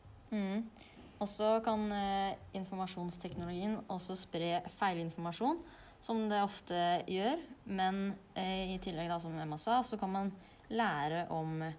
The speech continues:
eh, ulike ting, slik som, eh, muslimer og islamister. Ehm,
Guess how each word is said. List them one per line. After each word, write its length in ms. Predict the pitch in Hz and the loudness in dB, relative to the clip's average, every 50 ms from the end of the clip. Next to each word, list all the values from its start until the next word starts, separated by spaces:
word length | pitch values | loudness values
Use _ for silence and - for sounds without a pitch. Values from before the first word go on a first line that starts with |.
| - - - - - - - | -12 -20 -20 -20 -20 -12 -6
eh, 240 | - 180 175 175 175 165 | -4 -2 0 0 0 0
ulike 260 | 190 180 170 165 - | 0 -2 -2 -2 0
ting, 220 | - 262 302 302 | 2 2 4 4
slik 220 | 277 - 226 208 208 | 2 0 -2 -4 -2
som, 200 | - 233 233 233 233 226 | 0 0 2 2 2 4
eh, 180 | 226 226 226 220 | 4 4 4 2
muslimer 640 | 220 220 208 - - 160 160 160 160 160 160 151 - - - | 2 0 -2 -4 -4 -4 -4 -2 -2 -2 -4 -4 -6 -8 -6
og 280 | 160 156 156 156 - - - | -4 -2 -2 -4 -4 -6 -8
islamister. 600 | 165 156 - 156 151 151 - - - - 151 139 - - - - - - - - - - - - - | -8 -8 -6 -6 -6 -6 -6 -8 -8 -8 -8 -8 -10 -14 -20 -20 -20 -20 -20 -20 -20 -20 -10 -2 2
Ehm, 420 | 175 190 190 196 202 202 208 202 | 4 6 6 6 4 4 2 0